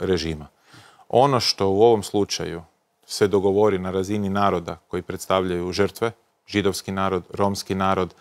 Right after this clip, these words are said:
e, srpski narod, to je ono što mi kao politička stranka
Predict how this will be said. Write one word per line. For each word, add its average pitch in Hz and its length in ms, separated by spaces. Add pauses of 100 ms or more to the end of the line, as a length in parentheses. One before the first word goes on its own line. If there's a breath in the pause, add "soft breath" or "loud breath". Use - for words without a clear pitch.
(400 soft breath)
e, - 40 (460)
srpski - 400
narod, 101 360 (540)
to 110 140
je 101 100
ono 107 320
što - 200
mi 101 200
kao 90 280
politička 98 520
stranka 92 480